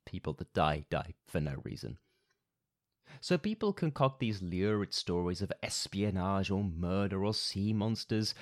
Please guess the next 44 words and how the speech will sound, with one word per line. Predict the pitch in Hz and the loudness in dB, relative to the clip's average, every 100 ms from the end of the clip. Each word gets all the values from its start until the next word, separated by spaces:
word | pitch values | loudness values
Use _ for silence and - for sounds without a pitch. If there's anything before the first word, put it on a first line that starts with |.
| - | -6
because | - 135 123 | 0 4 6
they'd | 139 135 | 6 4
like | 156 202 | 2 2
there | 185 | 2
to | 160 | 2
be | 156 135 | 2 2
a | |
reason | 135 104 107 131 104 87 | 2 2 2 4 4 2
as | 82 - | 0 -2
to | 82 | -4
why | 78 78 98 | 2 6 6
the | 92 | 6
mystery | 80 - - - 57 | 0 -4 -6 -10 -6
happened, | - 90 - - | -2 -2 -2 -4
a | 76 | -4
real | 95 104 101 - - - | 0 2 2 0 -8 -20
heart, | - - 110 87 | -6 2 2 2
a | - | -4
crux | - - 135 - - | -4 0 0 0 -8
of | - | -8
it. | - _ _ _ _ - | -10 _ _ _ _ -2
And | 135 | 4
sometimes | 139 117 107 110 | 4 4 2 2
there | 131 120 | 2 2
is | - 240 98 - - _ | 2 4 2 0 -6 _
a | 104 | -2
reason | 92 78 76 71 | 0 0 -2 -4
for | - 60 50 | -4 -6 -8
it, | - - _ | -10 -16 _
as | - 98 | -4 -2
we've | 90 | 0
seen | 110 | 2
with | 87 | 0
some | - 175 | 0 0
of | 190 | 0
our | - | 0
stories | - - 71 90 | -2 -4 -2 -2
and | 92 | -2
we | 82 | 2
will | 120 | 4
see | 131 - | 4 2
in | 76 | 0
future | - 185 - | 2 0 0
ones. | 76 - - | -4 -4 -10